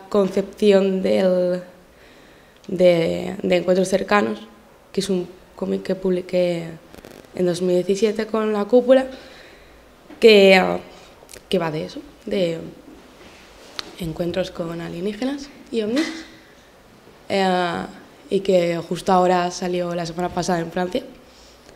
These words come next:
Em, entonces, un poco esa se-, fue, digamos,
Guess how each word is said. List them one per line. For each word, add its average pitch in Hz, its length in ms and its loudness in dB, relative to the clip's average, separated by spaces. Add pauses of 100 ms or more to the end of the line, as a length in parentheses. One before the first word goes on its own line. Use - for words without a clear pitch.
(1300)
Em, 160 800 0 (1400)
entonces, 180 500 2 (560)
un 208 160 -6
poco 233 340 4
esa 208 220 2
se-, 208 260 -2 (480)
fue, 196 320 4
digamos, 196 500 -2